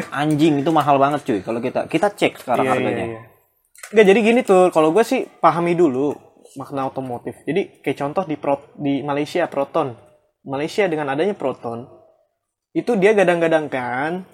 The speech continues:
Speaker 2: diakui juga sama pihak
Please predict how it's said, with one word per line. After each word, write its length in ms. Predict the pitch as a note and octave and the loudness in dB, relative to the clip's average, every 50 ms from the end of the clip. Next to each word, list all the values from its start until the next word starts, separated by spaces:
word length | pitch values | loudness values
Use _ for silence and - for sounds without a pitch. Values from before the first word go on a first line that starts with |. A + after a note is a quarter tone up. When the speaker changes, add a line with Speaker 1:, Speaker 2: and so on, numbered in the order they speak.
| _ _ _ _ _ _ _ _ _ _ _ _ _ _ _ - | _ _ _ _ _ _ _ _ _ _ _ _ _ _ _ -4
Speaker 2:
diakui 480 | - F3+ F#3+ G#3+ - - G#3+ G#3+ A3+ G3+ | 0 2 2 2 2 0 -2 -2 -2 -2
juga 320 | A#3 C4 A3 A#3+ A3+ A3 | -2 0 2 2 2 2
sama 200 | G#3 G3+ F#3+ - - | 2 0 -4 -4 -4
pihak 280 | - G3+ F3+ F3+ F#3 | -4 -4 -2 -2 -4